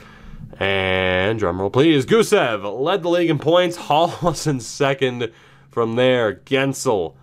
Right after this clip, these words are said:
Matthews, Malkin, the only five players to break one hundred points. You had Scheifele, Marner, Tavares, Wheeler up there as well. Skinner and Eichel. Pasternak up there as well. Marcus Johansson had a great season in Buffalo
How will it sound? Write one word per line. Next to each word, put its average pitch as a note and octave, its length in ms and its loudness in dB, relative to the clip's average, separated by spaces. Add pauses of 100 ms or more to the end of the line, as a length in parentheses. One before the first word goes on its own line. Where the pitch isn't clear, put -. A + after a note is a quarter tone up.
(160)
Matthews, G#2 720 -6
Malkin, A2 640 0 (380)
the G2+ 200 -4
only C3 420 4
five A#2+ 580 0
players G#2 640 -2 (300)
to G#2 160 -6
break A2+ 360 0
one G2+ 120 -2
hundred E2 320 -8
points. D3 400 0 (160)
You - 80 -16
had - 80 -16
Scheifele, A2 480 -6
Marner, F#2+ 320 -4
Tavares, F#2 500 -8
Wheeler F#2+ 340 -2
up F#2+ 140 -6
there F#2 220 -2
as D#2+ 100 -6
well. G2 320 2 (360)
Skinner G2+ 500 0
and E2 80 -2
Eichel. G2+ 380 0 (340)
Pasternak G#2 760 -2
up G2+ 200 -4
there G2+ 200 0
as F2+ 140 -4
well. G#2+ 260 0
Marcus G#2 400 -4
Johansson A2 560 -4
had G#2 140 -4
a - 20 -4
great G2+ 380 -4
season G2+ 340 -2
in G2 140 0
Buffalo F2+ 500 0